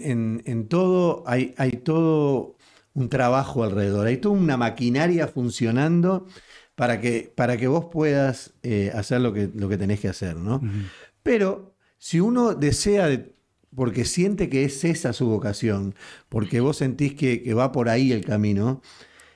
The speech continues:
Speaker 1: eso lleva una cantidad de sacrificio, una cantidad de,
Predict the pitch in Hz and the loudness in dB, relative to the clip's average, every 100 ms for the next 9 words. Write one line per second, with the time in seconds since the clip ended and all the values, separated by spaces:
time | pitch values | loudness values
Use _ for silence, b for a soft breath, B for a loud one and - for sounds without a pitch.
0 | B 254 247 185 170 185 175 151 131 - | B 0 0 0 0 2 4 2 0 -4
1 | 151 151 123 113 131 160 160 135 107 101 | -2 0 0 0 2 2 2 -2 -2 -4
2 | - 160 156 135 120 117 143 135 120 107 | -2 -2 0 0 0 0 0 0 2 0
3 | 98 104 113 131 143 120 104 101 95 87 | 2 2 2 2 2 0 -2 -2 -2 -6